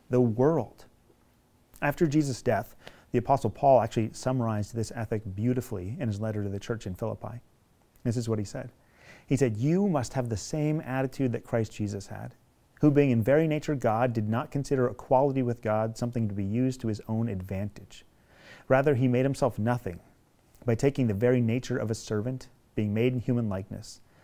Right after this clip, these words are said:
And being found in appearance as a man, he humbled himself by becoming obedient to death, even death on a cross."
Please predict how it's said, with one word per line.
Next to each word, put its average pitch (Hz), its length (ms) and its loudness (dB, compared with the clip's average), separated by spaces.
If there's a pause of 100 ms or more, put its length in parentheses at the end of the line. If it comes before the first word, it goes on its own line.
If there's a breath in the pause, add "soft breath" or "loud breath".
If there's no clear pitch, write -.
(380 soft breath)
And 113 120 0
being 120 180 4
found 185 480 0
in 127 120 0
appearance 151 480 -2
as 139 120 -2
a 160 40 0
man, 95 400 -4
he 110 160 -2
humbled 151 500 0
himself 98 600 -6
by 107 80 0
becoming 113 360 -2
obedient 117 460 -2
to - 80 -6
death, 101 420 -6 (540 soft breath)
even 127 480 -2 (180)
death 107 400 -4 (440)
on 98 120 -6
a 92 60 -10
cross." - 580 -10